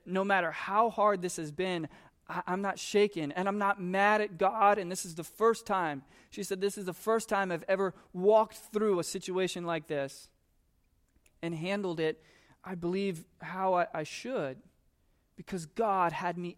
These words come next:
anchored in to joy first."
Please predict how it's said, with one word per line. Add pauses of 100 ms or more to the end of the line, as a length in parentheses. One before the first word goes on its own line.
anchored
in (300)
to
joy (500)
first."